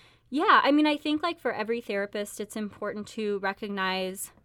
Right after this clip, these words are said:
sometimes your own issues will be brought up in the room,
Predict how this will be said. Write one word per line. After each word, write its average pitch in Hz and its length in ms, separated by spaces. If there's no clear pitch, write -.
sometimes 240 440
your 202 160
own 202 140
issues 185 400
will 180 120
be 175 380
brought 180 220
up 175 300
in 202 120
the 190 100
room, 170 480